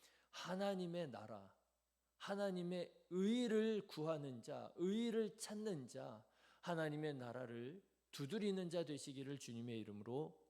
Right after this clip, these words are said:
축원합니다. 여러분, 우리가 기도를요, 정말 잘해야 될 것 같아요. 기도를 그냥 아무렇게나 그냥 우리 감정 따라 기도하면은요,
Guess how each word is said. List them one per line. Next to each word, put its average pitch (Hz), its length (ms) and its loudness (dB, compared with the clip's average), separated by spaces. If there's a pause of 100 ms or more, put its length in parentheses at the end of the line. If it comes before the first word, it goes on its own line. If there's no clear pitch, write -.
(120)
축원합니다. - 640 -14 (1400)
여러분, 117 320 -8
우리가 110 280 -10
기도를요, 110 680 -12
정말 120 520 -10 (380)
잘해야 - 800 -4
될 107 180 -10
것 - 160 -18
같아요. - 340 -20 (800)
기도를 127 400 -4
그냥 123 320 -8
아무렇게나 127 920 -6 (500)
그냥 135 320 -4 (120)
우리 135 400 -2
감정 151 520 -6
따라 139 220 -4
기도하면은요, 127 960 -8